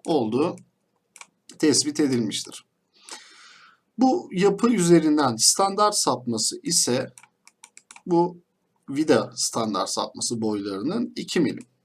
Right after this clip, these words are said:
Şöyle iki milimetre diyelim. Ve bunlar normal dağılım gösterdiği varsayılıyor. Normal dağılım gösterdiği için aslında biz Z istatistiğine gidiyoruz.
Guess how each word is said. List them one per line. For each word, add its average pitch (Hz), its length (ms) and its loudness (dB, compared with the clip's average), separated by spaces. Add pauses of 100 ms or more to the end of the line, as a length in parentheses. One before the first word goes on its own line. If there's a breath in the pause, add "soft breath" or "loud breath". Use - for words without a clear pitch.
(160)
Şöyle - 440 -6
iki - 380 -10
milimetre 95 680 -8
diyelim. 131 400 -2 (1000 loud breath)
Ve 254 180 4
bunlar 247 440 8
normal 233 460 6
dağılım 190 360 0
gösterdiği 143 800 0 (240)
varsayılıyor. 120 840 -4
Normal 202 400 2
dağılım 190 260 -2
gösterdiği 175 600 2
için 170 160 -2
aslında 123 400 -2
biz 113 200 -2
Z 120 40 0
istatistiğine 120 840 0
gidiyoruz. 175 600 -2